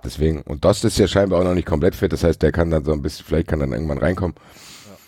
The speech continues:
Speaker 1: und dann gegen Bremen wieder zu Hause. Ich find's, fänd's ganz geil, wenn, wenn, wenn, ja, wenn, wenn, wenn Hütter es schafft, die drei bei Laune zu halten. Weil, wie gesagt, Paciencia hab ich, seh ich auch nicht in der ersten Elf, aber so ganz raus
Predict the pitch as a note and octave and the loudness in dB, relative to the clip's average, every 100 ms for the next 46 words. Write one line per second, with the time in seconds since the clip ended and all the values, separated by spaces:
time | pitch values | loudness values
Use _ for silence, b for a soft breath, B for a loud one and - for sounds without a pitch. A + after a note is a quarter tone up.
0 | - - D#2 D#2 D2+ D2+ C#2+ C2+ E2 C#2 | -16 -8 0 2 2 0 2 4 4 4
1 | C#2 C2 B1+ - C2 C2+ C#2+ B1 B1+ C2 | 2 2 0 0 0 0 -2 -4 -6 -6
2 | - E2 - - - C3 - - A#1+ - | -4 -4 -4 -10 -4 -4 -4 -8 -6 0
3 | A2 A#2 G#2+ F#2+ - E2+ A2 A2 b b | 0 2 2 2 4 4 4 0 b b
4 | b b b _ _ _ _ _ _ - | b b b _ _ _ _ _ _ -18
5 | - D#2 F2 E2 D2 E2+ D#2+ C#2+ D#2+ D#2 | -2 2 2 2 2 2 0 -2 -2 -4
6 | C#2 G1+ - D#2 F#2 F2 D#2+ C#2+ E2 D#2 | -6 -8 -2 -2 0 0 0 -2 -2 0
7 | D#2 F#2 G2+ - G2+ - E2+ - F#2+ F2+ | 0 0 0 2 0 0 -2 4 4 6
8 | D2 E2+ F2 D2 B1+ B1+ B1+ C2 D2 E2+ | 4 0 -2 -2 -4 -4 -6 -4 0 2
9 | D#2+ D#2 E2 F#2 G2+ - F#2+ F#2+ - - | 2 2 0 0 0 2 2 0 -6 -6
10 | E2+ F2 - F2 E2+ F2 - B2 A2+ A2+ | -4 -4 -2 0 2 2 0 0 0 2
11 | A2 A#2+ - E2+ A2+ G#2 F#2+ F2+ E2+ F#2 | 2 0 -2 2 2 2 2 2 2 0
12 | A2 - E2 A#2+ | 0 -2 -2 -2